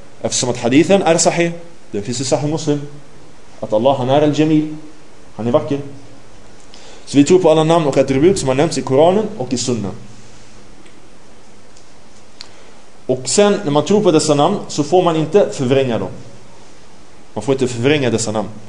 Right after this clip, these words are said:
Som vissa människor, de förvränger Allahs namn. De säger att, och Allahs attribut, de säger till exempel, "Allah, han är in,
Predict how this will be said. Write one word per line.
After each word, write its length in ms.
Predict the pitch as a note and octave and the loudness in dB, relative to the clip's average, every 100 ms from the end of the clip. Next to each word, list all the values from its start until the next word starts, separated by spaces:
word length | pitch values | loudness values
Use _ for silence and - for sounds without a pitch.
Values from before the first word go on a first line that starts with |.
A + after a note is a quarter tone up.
| - - - - | -14 -14 -14 -14
Som 160 | - B2 | -6 2
vissa 380 | C#3 - D3 E3+ - - - - - | 4 6 4 2 0 -10 -14 -12 0
människor, 540 | C#3 C3+ C3+ D3+ G3+ - - - - - - - - | 2 2 4 4 4 0 -10 -14 -14 -14 -14 -14 -2
de 120 | C3+ | 0
förvränger 480 | C3+ C#3+ E3 F3+ C#3 | 2 4 4 4 4
Allahs 320 | A#2 A#2 - | 4 4 2
namn. 180 | B2 G2 E2+ - - - | 0 -2 -4 -12 -14 -4
De 120 | B2+ | 0
säger 460 | B2 E3 E3 F3 E3 - - - - - - | 2 6 8 6 4 -6 -12 -14 -14 -10 0
att, 340 | D#3 D#3+ - - - | 2 2 -6 -12 -8
och 140 | B2 - | -4 2
Allahs 340 | C3 B2+ A#2+ - | 4 4 0 -4
attribut, 540 | - A#2 C#3+ D#3+ - | -2 2 4 2 0
de 100 | C3 | 0
säger 180 | D#3 D#3 | 2 4
till 100 | C#3+ | 2
exempel, 480 | C#3 C#3+ C#3 E3 F3+ - - - - - - - - | 2 2 4 4 4 -2 -10 -14 -14 -14 -14 -14 0
"Allah, 420 | B2+ D#3+ F3 E3 - - - - - - | 4 6 6 4 0 -10 -14 -14 -14 -8
han 200 | C3+ C#3 | -2 4
är 180 | E3 | 4
in, 100 | D#3 | 4